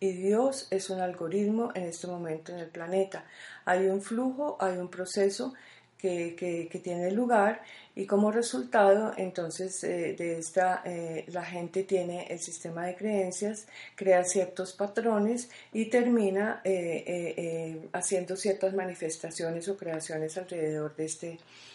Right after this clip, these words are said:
de esta creencia. El algoritmo básicamente viene de la pasión y del deseo, no una pasión o un deseo humanos, sino una pasión y un deseo muy profundos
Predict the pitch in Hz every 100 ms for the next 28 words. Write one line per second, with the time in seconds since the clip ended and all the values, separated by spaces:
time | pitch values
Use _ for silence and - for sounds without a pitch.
0 | - - 165 165 165 165 - 165 208 214
1 | 180 156 - - - 185 180 175 175 180
2 | 190 208 226 - 202 190 202 202 185 175
3 | 170 208 208 - - 202 196 240 254 262
4 | 277 - 190 185 175 160 160 202 214 220
5 | 190 165 151 151 156 196 175 156 - -
6 | - - 196 196 196 214 240 - 196 190
7 | 190 175 - 175 175 180 180 180 - 175
8 | 175 175 175 170 165 160 - - 175 175
9 | 165 165 240 - - - - - 196 180
10 | 175 175 190 190 - - 196 - 185 170
11 | 170 175 175 180 - 185 180 175 175 180
12 | 208 233 233 202 196 196 190 180 196 -